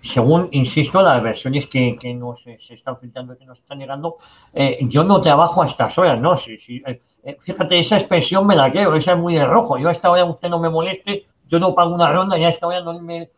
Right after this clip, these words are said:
no tengo tiempo ni para sacarme una, una foto". Pero como bien dices, eh, esto, eh,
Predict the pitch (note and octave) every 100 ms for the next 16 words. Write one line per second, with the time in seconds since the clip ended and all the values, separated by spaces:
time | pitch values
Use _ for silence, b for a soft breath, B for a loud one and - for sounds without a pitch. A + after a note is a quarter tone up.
0 | _ D3+ E3+ F3+ E3+ F#3 F#3+ F#3+ E3 D#3+
1 | C#3 - B2+ C#3 D#3 D3+ C3 A#2+ - D3
2 | B2+ C3+ C3 - B B - C#3 C3+ C#3+
3 | C3 F3 A#3 A#3+ - G3+ A3 _ _ _
4 | D3 C#3 C#3 F3+ F3+ - A#3+ A#3+ D3